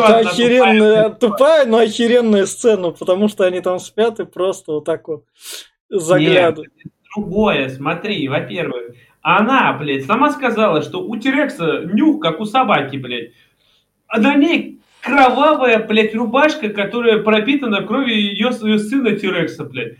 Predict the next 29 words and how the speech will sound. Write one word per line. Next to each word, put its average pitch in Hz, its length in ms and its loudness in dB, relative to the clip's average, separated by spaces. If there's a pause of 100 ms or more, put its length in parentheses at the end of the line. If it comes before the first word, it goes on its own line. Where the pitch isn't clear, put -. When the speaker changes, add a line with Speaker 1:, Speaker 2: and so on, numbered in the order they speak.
(240)
Speaker 2:
Она 269 260 2
сама 269 300 0
сказала 220 460 0
охотнику, 170 580 -2
что 170 520 -8
это 277 180 -6
не 269 80 2
моя 269 280 0
кровь, 247 300 -6
нахуй, 156 300 -6
это, 185 120 -8
это. 156 160 -10 (140)
Так 160 200 -6
выкини 214 520 2
эту, - 120 -10
сука, 220 320 -8
рубашку. 269 360 0
Speaker 1:
И 208 100 2
чё, 240 160 2
ей 226 240 2
в - 80 -6
Speaker 2:
Тебе 202 140 0
Speaker 1:
лифчике 240 400 -2
ходить 214 360 -2
среди 202 340 -2
тут 202 220 -10
мужиков, 180 500 -4
что - 280 -8
ли? 143 140 -14